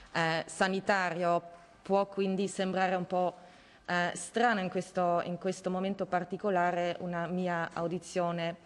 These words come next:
Sono convinta però che per affrontare la questione che abbiamo davanti con la possibile istituzione di una commissione d'inchiesta e in generale anche per affrontare la pandemia in quanto tale,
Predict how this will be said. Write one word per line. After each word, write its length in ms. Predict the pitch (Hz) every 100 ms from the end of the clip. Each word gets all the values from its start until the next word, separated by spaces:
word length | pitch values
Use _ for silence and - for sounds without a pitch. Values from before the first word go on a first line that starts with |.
| - - -
Sono 340 | - 240 240 226
convinta 600 | 254 247 262 277 269 233
però 340 | 220 214 247
che 140 | -
per 180 | 190 196
affrontare 680 | 208 208 214 214 233 247 240
la 140 | 190
questione 460 | 185 180 208 220 214
che 260 | 185 180 -
abbiamo 640 | 160 156 165 165 160 160
davanti 720 | - 151 165 214 233 185 -
con 140 | 170 170
la 120 | 165
possibile 480 | 175 175 220 196 180
istituzione 600 | - 180 180 - 190 180
di 80 | 165
una 160 | 175
commissione 1000 | 170 180 180 - 180 175 160 - - - - -
d'inchiesta 1080 | 180 196 220 208 180 - - 170 185 202 -
e 200 | 196 190
in 140 | 208 190
generale 500 | 208 202 220 226 -
anche 340 | 208 254 220
per 160 | 170 180
affrontare 680 | 185 185 185 208 202 185 185
la 160 | 180 180
pandemia 880 | 196 190 190 196 220 208 175 160 - - - - -
in 180 | 196 185
quanto 400 | 196 196 247 254
tale, 640 | 185 180 180 180 180 -